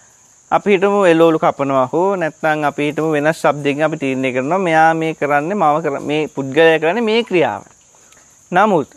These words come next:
අපි කුණ්ඩලිනිධාරී ශක්තිය වර්ධනය කරපු පුද්ගලයෙක් විදිහට අපිට ගලකින්, බිත්තියකින් හෝ එතනින්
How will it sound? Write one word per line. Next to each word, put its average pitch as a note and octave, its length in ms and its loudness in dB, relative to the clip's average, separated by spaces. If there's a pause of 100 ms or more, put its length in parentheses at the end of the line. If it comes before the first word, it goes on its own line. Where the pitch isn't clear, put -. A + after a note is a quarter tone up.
(160)
අපි F3+ 180 -2
කුණ්ඩලිනිධාරී G3 800 0
ශක්තිය F3 480 -2
වර්ධනය D#3+ 440 2
කරපු A3 180 0
පුද්ගලයෙක් F3 480 -6
විදිහට C3+ 480 -4 (460)
අපිට E3+ 280 -2 (500)
ගලකින්, D3+ 760 0
බිත්තියකින් G3 680 -2
හෝ G3+ 300 2
එතනින් F#3+ 400 -2